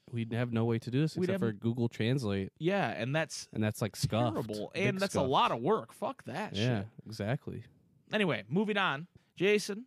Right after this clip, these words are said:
Speaker 2: we have a small theory to discuss. This theory was actually, uh,
Speaker 1: Small.
Speaker 2: the video, I think the box posted it in the Discord.
Speaker 1: Mm.
Speaker 2: And it's by a small YouTuber named Shark Tank.
Speaker 1: Shark Tank. Ooh-ah.
Speaker 2: Shark Tank. Ooh-ah.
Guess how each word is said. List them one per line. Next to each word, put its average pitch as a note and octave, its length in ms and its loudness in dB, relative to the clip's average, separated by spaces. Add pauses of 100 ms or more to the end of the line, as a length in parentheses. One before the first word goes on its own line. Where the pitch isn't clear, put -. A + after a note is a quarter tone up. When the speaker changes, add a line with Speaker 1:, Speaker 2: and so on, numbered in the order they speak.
(160)
Speaker 2:
we G#3 100 0
have G#3 100 2
a F3+ 40 -4
small A3+ 400 -2
theory F#3 380 -8
to C3+ 80 -10
discuss. B2 400 -4
This D#3+ 200 -10
theory G3+ 240 -2
was E3+ 120 -4
actually, D3+ 560 0
uh, B2 40 6
Speaker 1:
Small. A2+ 420 2 (880)
Speaker 2:
the C#3 100 -4
video, D3+ 720 2 (340)
I C#3 80 0
think E3 180 -2
the C#3+ 60 2
box C3+ 440 0
posted A#2 360 -4
it F#2+ 120 -4
in A2+ 160 -6
the A2 60 -8
Discord. G#2+ 520 -8 (100)
Speaker 1:
Mm. B2+ 300 4 (1040)
Speaker 2:
And D3+ 100 -4
it's D3 120 -8
by F3+ 600 2
a F3+ 220 2
small G#3 300 2
YouTuber G#3 400 -2
named G3+ 180 -2
Shark A#3+ 160 2
Tank. G#3 240 0 (1120)
Speaker 1:
Shark - 220 -18 (100)
Tank. - 180 -12 (180)
Ooh-ah. A2 600 -6
Speaker 2:
Shark B2 220 -4 (100)
Tank. - 280 -12
Ooh-ah. G2+ 560 0